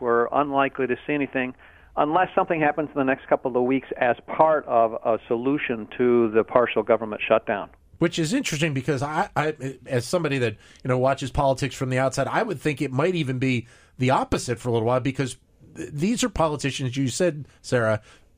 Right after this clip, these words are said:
Speaker 2: many of them will be up for re-election. And if you want to get reelected in twenty twenty, maybe one of the things to do is find a way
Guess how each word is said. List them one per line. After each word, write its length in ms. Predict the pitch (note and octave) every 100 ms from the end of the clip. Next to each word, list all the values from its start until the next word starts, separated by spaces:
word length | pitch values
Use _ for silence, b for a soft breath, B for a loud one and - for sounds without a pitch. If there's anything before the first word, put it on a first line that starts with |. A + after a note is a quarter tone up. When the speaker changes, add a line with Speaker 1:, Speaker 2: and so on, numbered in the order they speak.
| -
Speaker 2:
many 340 | C#3+ D#3 A#3 A#3
of 120 | D#3+
them 160 | E3 D#3
will 160 | D#3+
be 160 | D#3 C#3+
up 140 | D#3
for 100 | -
re-election. 640 | C#3 C3+ C3+ D3 - F2+ - b b b
And 400 | D3+ C#3+ C#3+ C3+
if 160 | C#3 B2+
you 100 | D3
want 260 | C3 E3 G#3
to 60 |
get 460 | F3+ B2+ D3+ D3 - _ _ _ _ _ -
reelected 720 | C#3 E3 D#3+ F3 G#3+ C#3+ C3+
in 140 | C#3+
twenty 320 | C3+ F3+ D#3
twenty, 460 | C3 F#3 G3 C3 B2 B -
maybe 240 | D#3+ G#3+
one 220 | D3+ D#3+ D#3+
of 40 |
the 80 | C3+
things 300 | F3 D#3+ B2
to 80 | C#3
do 220 | G3 F3+
is 180 | C3+ -
find 320 | D#3 F3 A#3
a 40 |
way 400 | C3 G#2+ F#2+ D3+